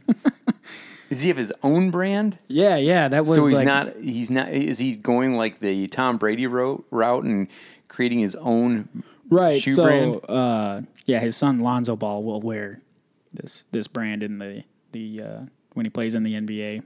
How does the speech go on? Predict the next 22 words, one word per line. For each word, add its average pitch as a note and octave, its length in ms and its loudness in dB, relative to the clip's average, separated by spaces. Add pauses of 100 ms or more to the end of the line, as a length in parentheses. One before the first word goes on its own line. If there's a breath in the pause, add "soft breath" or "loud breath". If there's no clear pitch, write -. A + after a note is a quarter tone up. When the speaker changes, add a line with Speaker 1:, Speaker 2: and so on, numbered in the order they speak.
(160)
Speaker 1:
but G#2+ 220 -8 (140)
no, C3 760 0 (240)
nobody's A#2+ 840 -4
offered A2+ 300 -4
him A2+ 120 -6
a G#2+ 60 -8
deal A2 380 -8
to G#2+ 160 -16
carry A#2 360 -6
his G#2+ 160 -8
shoe A#2 320 -4
yet, F#2+ 360 -12
but G2+ 220 -12 (2250 soft breath)
Speaker 2:
Well, C3+ 320 4
and A2+ 340 2
in B2+ 180 -4
terms B2+ 380 -2
of, G#2 300 2
uh, G2+ 340 2
y-, G#2+ 160 -12
you A#2 160 -10
wanna G#2+ 360 -6